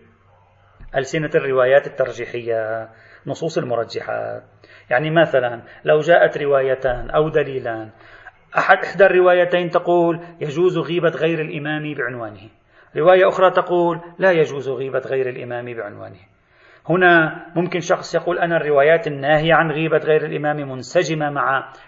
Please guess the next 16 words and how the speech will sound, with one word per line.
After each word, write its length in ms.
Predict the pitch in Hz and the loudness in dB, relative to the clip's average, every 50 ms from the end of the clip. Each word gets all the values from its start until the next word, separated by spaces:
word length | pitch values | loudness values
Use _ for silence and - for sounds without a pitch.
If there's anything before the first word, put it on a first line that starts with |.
| _ - | _ -16
الكليات 600 | 131 - - 139 135 135 143 143 151 151 151 147 | -12 -10 -10 -10 -8 -6 -2 0 0 0 2 0
والمقاصد 580 | 135 135 131 131 131 - - 139 131 - 131 | -2 -2 -2 -4 -4 0 0 0 0 0 -4
الشرعية"، 600 | 123 - - - 123 117 110 113 113 110 104 101 - _ _ _ _ _ _ - | -10 -8 -6 -6 -4 -4 -6 -8 -10 -12 -14 -14 -16 _ _ _ _ _ _ -4
مثل، 400 | 160 156 - 151 131 127 - - - - _ _ _ _ - | -2 0 0 0 -2 -2 -6 -14 -20 -20 _ _ _ _ -4
آه، 260 | 131 123 123 123 135 | -2 0 0 0 -2
مثلًا 320 | 131 131 127 - 135 131 | -4 -6 -8 -8 -8 -6
مقصد 400 | 127 135 151 - - - 139 120 | -4 -4 -4 -4 -4 -6 -8 -8
الأخوة 440 | 127 143 147 - - 156 151 143 135 | -6 -8 -6 -4 -2 -2 0 0 0
بين 200 | 117 131 131 127 | 0 -2 -4 -4
المسلمين، 560 | 127 123 123 123 123 - - 127 131 135 131 | -6 -8 -10 -12 -14 -12 -12 -12 -10 -10 -12
بناء 220 | 123 127 123 135 139 | -10 -8 -6 -6 -6
العلاقات 520 | 120 107 113 123 123 - - 131 127 - | -4 -2 -2 -2 -2 -2 -2 -4 -4 -4
السليمة 460 | 123 - - 127 120 123 123 123 117 | -8 -12 -10 -10 -10 -10 -10 -10 -10
بينهم، 520 | 117 139 156 151 143 135 113 135 135 131 123 - - - - _ _ - | -8 -8 -8 -8 -8 -8 -8 -8 -10 -10 -12 -16 -20 -20 -20 _ _ -8
إلى 100 | 175 151 | -6 -4
آخره. 400 | - - 127 - - 120 110 107 | -4 -4 -6 -8 -10 -14 -16 -16